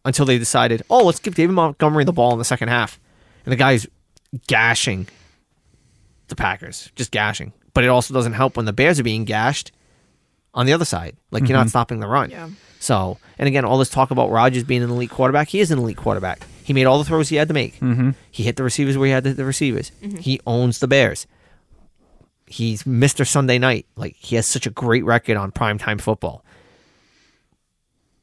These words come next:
Speaker 1: But they won that game because of their running game. Their
Speaker 3: Yeah.
Speaker 1: running game took over that game.
Speaker 3: He had
Speaker 1: That's it.
Speaker 3: over a hundred yards
Speaker 1: Uh, I
Speaker 3: for Aaron Jones.
Speaker 1: Yeah. It, it was crazy. And he had over a hundred yards, uh,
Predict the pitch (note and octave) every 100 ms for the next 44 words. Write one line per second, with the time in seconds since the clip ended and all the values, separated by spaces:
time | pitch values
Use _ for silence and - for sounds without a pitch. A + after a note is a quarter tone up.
0 | _ D3 - _ _ _ _ _ - C3
1 | C#3+ D3 C#3 A#2+ B2 A#2 A2 G#2+ F#2 F#2
2 | F#2+ B2+ G2+ E2 - - _ G3 B2 A#2
3 | C#3 A2 G2 - G#2+ G#2 F#2+ F#2+ A2+ -
4 | - - G3+ E3+ F#3+ E3+ F#3 E3+ D3+ D#3+
5 | D#3+ D#3+ - _ _ _ _ D2+ - -
6 | A2 E3 E3 E3 D3+ D#3 F3+ C3+ D3+ C#3
7 | - _ _ _ - G#2 - B2 A#2+ -
8 | _ - E3+ E3+ A#2 - - A2+ A2 G2+
9 | - - _ - _ _ _ - D3 E3+
10 | C#3 C3 C3+ C#3 D3 C3+ - _ _ -